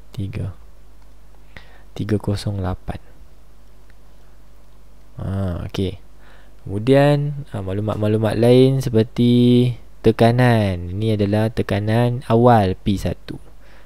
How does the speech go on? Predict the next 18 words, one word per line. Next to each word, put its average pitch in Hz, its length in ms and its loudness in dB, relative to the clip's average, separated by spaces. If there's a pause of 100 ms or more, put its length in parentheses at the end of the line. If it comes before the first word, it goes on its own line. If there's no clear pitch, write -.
(440)
<coughs> - 720 -10
Berapakah 131 480 4
tekanan 120 480 2
dalam 113 160 0
tayar 104 240 4
tersebut? 113 400 -8 (640)
Soalan 120 320 2
minta 127 240 2
P 110 160 2
dua, 107 320 6
ah. - 20 0 (1500)
So, 113 160 8
apa 139 160 6
hubungan 117 320 6
P 117 240 4
dengan 110 240 2
T? 113 320 2 (1120)
Ni 104 80 -2